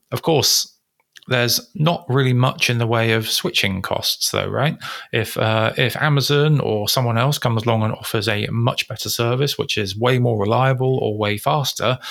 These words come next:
then, uh, then there's nothing to stop customer from switching to them whenever their contract is up.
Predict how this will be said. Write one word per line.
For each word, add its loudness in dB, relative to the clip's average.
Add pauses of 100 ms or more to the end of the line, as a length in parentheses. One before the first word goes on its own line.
(300)
then, 0
uh, 0 (340)
then 0
there's 0
nothing -2
to -6
stop -4
customer -2
from -6
switching 0
to -4
them 0
whenever -2
their 0
contract -2
is -2
up. -4